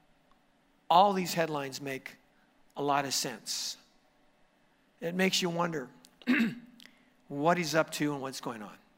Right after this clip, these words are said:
Could Erdogan be the, the Antichrist? The honest answer is we don't know. And we may never know.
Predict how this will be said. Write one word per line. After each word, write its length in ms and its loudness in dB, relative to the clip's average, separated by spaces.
Could 140 2
Erdogan 460 4
be 120 0
the, 220 -2
the 140 -2
Antichrist? 640 0
The 180 2
honest 300 4
answer 300 2
is 140 -2
we 100 0
don't 160 -2
know. 220 -4
And 180 4
we 140 6
may 200 6
never 320 6
know. 260 6